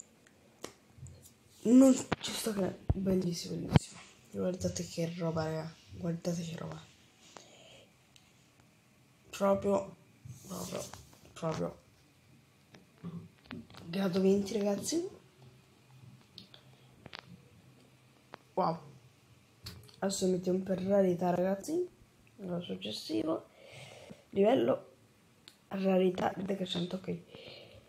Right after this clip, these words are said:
Quindi abbiamo tre leggendari, tre, ehm, mitici, tre, eh,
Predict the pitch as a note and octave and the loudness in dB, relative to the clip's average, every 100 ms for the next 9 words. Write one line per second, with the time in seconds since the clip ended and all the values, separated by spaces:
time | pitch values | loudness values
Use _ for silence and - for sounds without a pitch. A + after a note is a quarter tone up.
0 | - - A3+ A3 G#3+ - F#3 F3+ E3+ - | -20 -2 2 4 2 2 2 4 2 0
1 | A#3+ B3+ G#3 F#3+ F3+ E3 D3+ - - A3 | 6 10 10 8 4 2 0 -4 -2 8
2 | A#3+ A#3+ - - F3+ F3 F3+ F3 D#3+ - | 8 8 2 4 8 8 8 6 2 -2
3 | - - _ _ _ _ - - _ - | -14 -20 _ _ _ _ -20 -20 _ -20
4 | - - - G3+ G3+ C4+ F#4 A4+ - - | -18 -8 -2 0 2 6 6 6 2 -12
5 | - - - - - - G3 D#3+ - - | -16 -18 -18 -18 -8 0 4 4 2 -6
6 | - - _ _ _ - F3+ E3 | -20 -20 _ _ _ 2 4 4